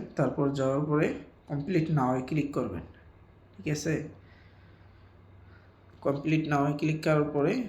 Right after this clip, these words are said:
আপনার কানেক্ট ওয়ালেট দিবেন। তো Binance-এ আপনার সাইন ইন চাবে, আপনার সাইন ইন ক্লিক করে দিবেন, তারপর আপনার ফিঙ্গার দিয়ে দিবেন, আপনার যদি ফিঙ্গার থাকে ফিঙ্গার, আপনার পাসওয়ার্ড থাকলে পাসওয়ার্ড দিয়ে দিবেন।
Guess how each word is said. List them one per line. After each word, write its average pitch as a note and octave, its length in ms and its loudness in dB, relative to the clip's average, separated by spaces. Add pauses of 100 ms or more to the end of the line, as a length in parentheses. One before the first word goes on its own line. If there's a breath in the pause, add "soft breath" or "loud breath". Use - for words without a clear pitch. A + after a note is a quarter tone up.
(120)
আপনার C#3+ 560 -2 (600 soft breath)
কানেক্ট F3 420 4
ওয়ালেট C#3 400 2
দিবেন। C3+ 300 0 (1300 loud breath)
তো D3+ 80 -4
Binance-এ C#3 840 0
আপনার C#3 600 -4 (400 soft breath)
সাইন D3 320 4
ইন D#3 180 8
চাবে, E3 360 6
আপনার D#3 200 -2
সাইন C3+ 320 2
ইন C#3 120 -2
ক্লিক D#3 260 -2
করে C#3+ 160 2
দিবেন, C#3 280 2 (560)
তারপর C3+ 240 -2
আপনার C3+ 220 -4
ফিঙ্গার C#3 420 -2
দিয়ে C#3 160 2
দিবেন, D#3 280 6 (360)
আপনার C#3 300 -4
যদি C#3+ 180 -2
ফিঙ্গার C#3+ 340 -2
থাকে C#3+ 220 -2
ফিঙ্গার, D3 380 0
আপনার C#3+ 220 -2
পাসওয়ার্ড C#3+ 380 -2
থাকলে D3 180 -6
পাসওয়ার্ড D3 440 -2
দিয়ে C3+ 140 -2
দিবেন। D3 260 0